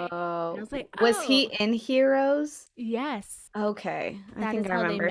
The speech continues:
Speaker 2: seeing
Speaker 1: met.
Speaker 2: that. Okay.
Speaker 1: They
Speaker 2: And
Speaker 1: had a pretty large age gap, actually, um, when they
Speaker 2: Oh.
Speaker 1: were dating.
Speaker 2: Hmm.
Speaker 1: But, um, I also was looking at pictures of him, and I was just like,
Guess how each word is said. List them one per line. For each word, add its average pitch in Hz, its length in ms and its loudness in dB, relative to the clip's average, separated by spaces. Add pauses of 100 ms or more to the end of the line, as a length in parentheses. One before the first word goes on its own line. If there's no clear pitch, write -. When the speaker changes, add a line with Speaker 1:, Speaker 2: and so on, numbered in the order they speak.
(120)
Speaker 2:
seeing 165 240 -4
Speaker 1:
met. 156 300 -4
Speaker 2:
that. 190 140 6
Okay. 160 380 -2
Speaker 1:
They 190 280 0
Speaker 2:
And 381 100 0
Speaker 1:
had 302 100 6
a 190 100 0
pretty 185 300 -6
large 170 320 -8
age 175 300 -10
gap, - 320 -16
actually, - 680 -18 (220)
um, 175 260 -10
when 175 120 -10
they 175 140 -10
Speaker 2:
Oh. - 40 -10
Speaker 1:
were 185 100 -10
dating. 175 360 -16 (160)
Speaker 2:
Hmm. 165 220 -10 (300)
Speaker 1:
But, 190 460 -8
um, 175 680 -10 (200)
I 190 100 -4
also 196 280 -4
was 202 120 -8
looking 185 300 -8
at 185 160 -16
pictures 330 540 -8
of 302 160 -10
him, 277 480 -8
and 190 300 -12 (180)
I 190 80 -6
was 196 100 -10
just - 220 -14
like, 262 100 -18